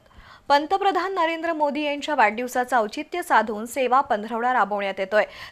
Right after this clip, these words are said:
त्या अंतर्गत पेठवडगाव इथल्या आश्रमशाळेतील विद्यार्थ्यांना भारतीय जनता पार्टीच्या वतीनं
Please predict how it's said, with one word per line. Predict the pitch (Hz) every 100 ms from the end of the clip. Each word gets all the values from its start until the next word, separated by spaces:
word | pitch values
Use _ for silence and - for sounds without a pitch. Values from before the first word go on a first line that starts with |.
| -
त्या | 285
अंतर्गत | 269 277 349 359 392 -
पेठवडगाव | 262 262 294 285 285
इथल्या | 277 285 294
आश्रमशाळेतील | 240 - 240 254 269 233 233 262
विद्यार्थ्यांना | 214 190 226 254 277 196 208
भारतीय | 214 214 220 320
जनता | 320 302 302
पार्टीच्या | 294 214 226 226 214
वतीनं | 208 311 277